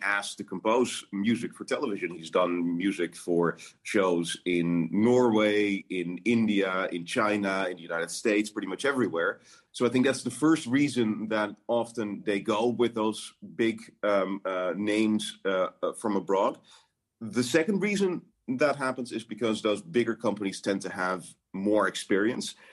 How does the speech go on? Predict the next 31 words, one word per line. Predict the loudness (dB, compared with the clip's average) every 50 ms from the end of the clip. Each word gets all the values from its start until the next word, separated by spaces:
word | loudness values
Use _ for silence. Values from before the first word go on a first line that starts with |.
| -8
That | -8 -6 -6 -6 -2 0 2 4 4 2 0 -2
experience | -4 -2 2 2 4 4 2 2 0
can | -2 -2
be | -4 -2
very | 0 0 0 0
beneficial | 0 -2 -2 -2 -2 -2 0 0 0 -2 -2
because | -4 -4 -2 -2 -2 -2
what | -2 -2 0
makes | 2 2 2 0 -4 -8 -14 -20 -12 _ 2
news | 2 4 4 4 2 0
theme | 2 2 4 4
music | 2 2 0 0 -2 -6 -6 -10 -20 _ _ _
hard | -18 -14 -8 -2 0 2 2 2 0 -2 -6
to | -10 -12
create | -10 -8 -6 -6 -4 -4 -6 -8 -10 _ _ _ _ _ _ _ -6
is | -6 -6 -6 -8
the | -4
fact | 0 0 2 0 0 0 2
that, | 2 2 2 0 -2
um, | -4 -2 0 0 -2 -2 -4
really | -4 -2 0 0 2 0 0 -2 -4 -4
usually | -2 -2 -2 0 0 0 0 0
an | 0 0
open | 2 2 2 0 -2 -4 -4
these | -4 -6 -6 -2
days | -2 0 0 -2 -2
only | -6 -8 -8 -6
lasts | -2 0 0 0 0 -4 -8
a | -12
few | -10 -8 -6 -6
seconds. | -4 -4 -4 -4 -6 -6 -8 -8 -12